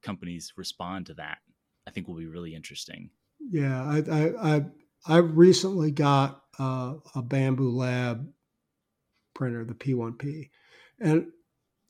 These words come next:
Speaker 2: I, I hate to equate everything to woodworking <laughs> because it's,
Speaker 1: <laughs>
Speaker 2: it's just what I do. But, um,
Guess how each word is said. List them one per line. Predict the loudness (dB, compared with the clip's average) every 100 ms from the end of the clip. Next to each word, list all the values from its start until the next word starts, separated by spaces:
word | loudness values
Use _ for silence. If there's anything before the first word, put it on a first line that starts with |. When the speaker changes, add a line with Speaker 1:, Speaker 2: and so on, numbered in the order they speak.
| _ _ _ _ _ -20 _ 0
Speaker 2:
I, | 0 4 6
I |
hate | 8 8 8
to | 4
equate | 4 4 6 6
everything | 4 4 4 4 4
to | 4
woodworking | 4 2 2 -2 -2 -4
<laughs> |
because | 8 10 10 6 0
it's, | -4 -4 -6 -18 -6
Speaker 1:
<laughs> | -6 -6 -10 -14 -16 2
Speaker 2:
it's | 2 6
just | 4 4
what | 4
I | 4
do. | 6 6 6 4 -4 -20 _
But, | 8 10 8 4
um, | 6 6 6 4 0